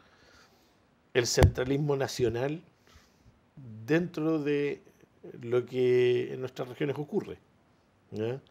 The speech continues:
Para eso, el difundir las ideas de descentralización, de mayor liberalización de los espacios de desarrollo regional,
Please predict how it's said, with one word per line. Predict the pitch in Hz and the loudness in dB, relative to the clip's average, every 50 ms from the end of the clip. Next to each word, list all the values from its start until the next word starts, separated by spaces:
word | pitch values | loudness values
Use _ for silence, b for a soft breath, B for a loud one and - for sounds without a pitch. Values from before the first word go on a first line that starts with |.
| B B B B B B B B B B B B B _ | B B B B B B B B B B B B B _
Para | - 101 95 95 101 117 | 0 0 2 2 4 4
eso, | 143 147 - - - - 95 104 110 - - - - - b b b b b b b b b b b b b b _ _ _ _ _ _ _ _ _ _ _ _ - | 4 4 4 0 -2 -2 -8 -10 -10 -16 -20 -20 -20 -20 b b b b b b b b b b b b b b _ _ _ _ _ _ _ _ _ _ _ _ 2
el | 123 123 127 127 123 131 131 - _ _ _ _ _ _ _ - 110 117 117 113 | 6 6 6 6 4 0 -8 -14 _ _ _ _ _ _ _ -18 -14 -12 -10 -6
difundir | 120 127 120 - - - 117 117 113 113 113 117 117 135 156 170 170 160 | -4 -4 -4 -2 4 6 6 6 6 -2 -6 -4 0 2 2 2 2 2
las | 165 165 160 - 156 | 0 -2 -2 -2 -2
ideas | 147 147 156 160 151 139 | 0 0 2 2 2 2
de | 127 127 123 | 2 0 0
descentralización, | 120 123 120 - - 127 123 - 113 113 117 110 - 107 - - - 160 165 151 135 120 110 | 0 -2 -2 0 -2 -2 -4 -4 -6 -6 -6 -6 -6 -2 -2 2 2 4 2 2 0 -2 4
de | 110 120 117 | 4 4 4
mayor | 117 120 117 117 113 117 131 143 147 151 139 127 - - _ b b b b b b b b b b b b b b b b b b b _ _ _ _ _ | 4 2 0 0 0 2 4 6 6 6 6 2 -8 -16 _ b b b b b b b b b b b b b b b b b b b _ _ _ _ _
liberalización | 117 113 113 117 131 147 156 160 165 156 151 143 135 131 139 131 - - - - - - - - 135 143 160 170 180 180 | -10 -8 -4 0 2 4 6 6 6 6 6 4 2 0 -6 -8 -2 0 2 6 6 6 6 6 2 2 2 2 0 0
de | 160 170 | 0 2
los | 160 156 160 151 - - | 4 4 2 0 0 -8
espacios | 143 - 170 - - - 180 170 - - - - 92 90 87 - - - - - _ _ _ _ _ _ _ _ _ _ _ b b b b b b b b b _ | 4 4 4 4 8 6 6 6 6 0 -8 -8 -8 -8 -8 -12 -18 -20 -20 -20 _ _ _ _ _ _ _ _ _ _ _ b b b b b b b b b _
de | - 110 117 120 | 0 4 4 6
desarrollo | 120 127 120 - 131 135 120 131 143 151 143 143 147 139 | 6 6 6 6 4 4 4 4 2 2 4 4 4 2
regional, | - 117 123 - - - - 110 127 160 160 127 110 113 | 2 0 -4 -4 -2 -2 -2 0 0 -2 -4 -4 -6 -8